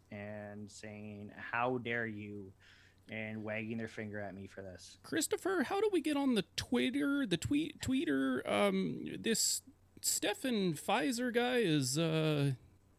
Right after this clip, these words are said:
Speaker 2: he's a real jerk, you know that? And I wanna have a chatting with him." Um, I apologize in advance, but I'm actually not sorry. So, Chris, who are the wide receivers who are still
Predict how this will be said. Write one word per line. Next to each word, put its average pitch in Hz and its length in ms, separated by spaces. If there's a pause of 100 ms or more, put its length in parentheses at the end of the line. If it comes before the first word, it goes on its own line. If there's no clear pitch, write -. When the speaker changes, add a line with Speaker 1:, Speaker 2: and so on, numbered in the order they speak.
(140)
Speaker 2:
he's 180 240
a 175 60
real 254 280
jerk, 156 420
you 120 120
know 175 180
that? 302 260
And 147 240
I 214 200
wanna 208 340
have 190 160
a 151 120
chatting - 560
with 117 180
him." - 260 (640)
Um, 110 320
I 107 80
apologize 98 720 (880)
in 104 100
advance, 98 340
but 101 140
I'm 95 160
actually - 280
not - 180
sorry. - 180
So, 156 140
Chris, - 380 (440)
who 277 460
are 208 180
the 202 100
wide 151 420
receivers 156 640
who 143 260
are 120 140
still - 720